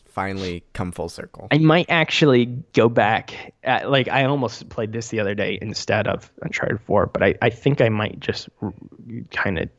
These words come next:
Speaker 2: try to wrap up
Speaker 1: You have
Speaker 2: Dream
Speaker 1: to do
Speaker 2: Drop
Speaker 1: Dream
Speaker 2: this.
Speaker 1: Drop
Speaker 2: Dream
Speaker 1: this
Speaker 2: Drop.
Speaker 1: time.
Speaker 2: Yeah, I think I might just try to wrap that one up quickly here. 'Cause I got to, like, Hunchback of Notre Dame Town, and then I was like, "Oh, man, I'm kinda bored with this." <laughs> And then
Speaker 1: Just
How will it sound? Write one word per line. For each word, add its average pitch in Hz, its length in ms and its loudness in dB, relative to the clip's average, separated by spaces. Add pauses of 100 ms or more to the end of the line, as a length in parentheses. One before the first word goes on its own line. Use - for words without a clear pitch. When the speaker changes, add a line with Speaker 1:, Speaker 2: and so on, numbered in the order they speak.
(280)
Speaker 2:
try - 180 -2
to 90 100 0
wrap 90 340 -2
up - 240 0 (1300)
Speaker 1:
You 117 140 -4
have 127 180 4
Speaker 2:
Dream 143 140 10
Speaker 1:
to 135 60 10
do 143 40 8
Speaker 2:
Drop 120 100 -4
Speaker 1:
Dream 135 220 4
Speaker 2:
this. 123 80 2
Speaker 1:
Drop 104 200 2
Speaker 2:
Dream 190 140 8
Speaker 1:
this - 80 0
Speaker 2:
Drop. 120 140 4
Speaker 1:
time. - 160 -16 (120)
Speaker 2:
Yeah, 107 200 0 (100)
I 120 100 2
think 123 280 2
I 120 100 2
might 113 240 0
just - 220 -4
try - 160 -6
to - 120 -8 (120)
wrap - 260 -4
that - 180 -2
one - 140 -8
up - 140 -10
quickly - 320 -4
here. - 320 0 (580)
'Cause 139 140 4
I 113 60 4
got 185 160 -2
to, 165 100 -2
like, 131 400 2 (100)
Hunchback 143 400 2
of 139 60 4
Notre 139 240 4
Dame 147 240 4
Town, 160 260 2
and 147 80 2
then 127 80 4
I 120 40 8
was 113 60 6
like, 117 200 0 (320)
"Oh, 135 260 4
man, 113 340 2
I'm 120 140 0
kinda 107 220 -2
bored 107 400 4
with 104 180 0
this." - 500 0
<laughs> - 60 -20
And 113 260 4
then 110 380 4 (220)
Speaker 1:
Just - 340 -4